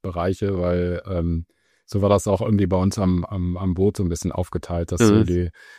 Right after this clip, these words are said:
Speaker 1: die Technik, das, das liegt mir irgendwie und damit beschäftige mich, ich mich und ich arbeite ja jetzt auch als technischer Redakteur und das
Speaker 2: Mhm.
Speaker 1: ist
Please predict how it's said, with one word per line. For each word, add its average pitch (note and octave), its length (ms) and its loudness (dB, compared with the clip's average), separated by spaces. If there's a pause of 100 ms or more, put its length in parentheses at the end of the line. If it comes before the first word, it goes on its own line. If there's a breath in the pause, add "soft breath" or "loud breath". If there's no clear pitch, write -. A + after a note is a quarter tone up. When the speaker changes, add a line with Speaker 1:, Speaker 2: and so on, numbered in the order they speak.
(140)
Speaker 1:
die G2 80 -2
Technik, G#2 560 4
das, - 320 -2
das - 240 -6
liegt G2+ 240 -6
mir G#2 100 -2
irgendwie F2+ 720 -2
und E2+ 340 -4
damit E2+ 400 -4
beschäftige G2+ 500 -2
mich, F2 400 -4
ich G2+ 220 -10
mich F#2+ 320 0
und E2+ 340 -6
ich F2 140 -8
arbeite G2 340 2
ja F2+ 120 2
jetzt F#2+ 200 -2
auch F2+ 140 -2
als F2+ 180 -4
technischer G2+ 440 0
Redakteur A#2+ 560 6
und A2+ 120 4
das G2+ 320 4
Speaker 2:
Mhm. G#2+ 140 6
Speaker 1:
ist - 20 2